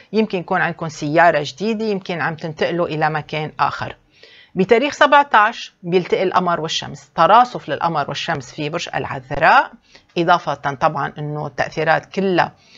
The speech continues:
آه، حلوة كتير. فيني أقول إنه هالقمر الجديد بالنسبة لإلكم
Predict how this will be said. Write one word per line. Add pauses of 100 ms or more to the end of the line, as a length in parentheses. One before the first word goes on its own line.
(240)
آه،
حلوة
كتير. (280)
فيني
أقول
إنه
هالقمر
الجديد (200)
بالنسبة
لإلكم